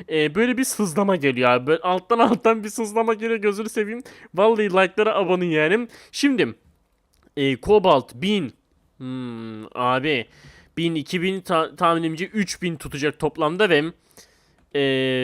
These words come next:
iki bin beş yüzlük bence iyi olur abi. İki bin beş yüz, e, Shines iyi olur abi. Gözünü seveyim. Şuradan sen bana abim. Abi beş yüz Robux abi. Abi.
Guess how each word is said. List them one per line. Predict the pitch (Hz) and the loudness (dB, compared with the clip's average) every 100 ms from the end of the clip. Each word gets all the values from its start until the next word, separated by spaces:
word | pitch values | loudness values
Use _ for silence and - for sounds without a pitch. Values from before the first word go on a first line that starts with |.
| 127 127 131 _ _ _ _ _ _ _ - | -2 -4 -10 _ _ _ _ _ _ _ -18
iki | 151 - 233 | -10 -2 0
bin | 254 233 190 | -2 -4 0
beş | 247 240 226 | 0 2 -2
yüzlük | 190 202 - | -2 -4 2
bence | 208 208 214 | 4 4 -2
iyi | 202 185 | -2 4
olur | 170 143 | 4 4
abi. | 139 131 180 | 4 2 2
İki | - 214 | -8 -6
bin | 220 | 0
beş | 226 233 - | 0 0 -2
yüz, | 214 196 - | -4 -4 -2
e, | 156 | -2
Shines | 143 233 196 185 196 | 0 -2 -2 -4 -4
iyi | 170 | 2
olur | 147 131 | 2 2
abi. | 120 117 165 | 2 0 -2
Gözünü | 233 196 156 | -4 -2 -6
seveyim. | 131 156 | -4 -6
Şuradan | 170 302 214 180 | -6 -6 -4 -2
sen | 269 277 202 | -2 0 2
bana | 170 139 | 4 4
abim. | 123 123 160 _ _ - - | 4 -2 -6 _ _ -20 -4
Abi | 170 160 156 | 0 0 0
beş | 202 - | -2 -4
yüz | 190 190 | -4 -4
Robux | 185 214 | -4 -2
abi. | 214 196 - - - | -2 -2 -12 -20 -2
Abi. | 302 330 349 | 0 2 2